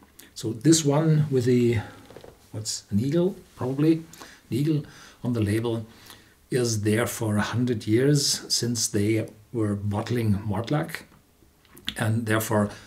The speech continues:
this bottling is called the distillery label. And there are several other bottles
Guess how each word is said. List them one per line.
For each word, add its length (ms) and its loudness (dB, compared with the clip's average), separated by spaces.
this 200 0
bottling 500 -2
is 160 -4
called 320 -6
the 80 -10
distillery 480 -2
label. 540 -2
And 160 0
there 140 0
are 280 -4
several 540 -2
other 160 -2
bottles 720 -2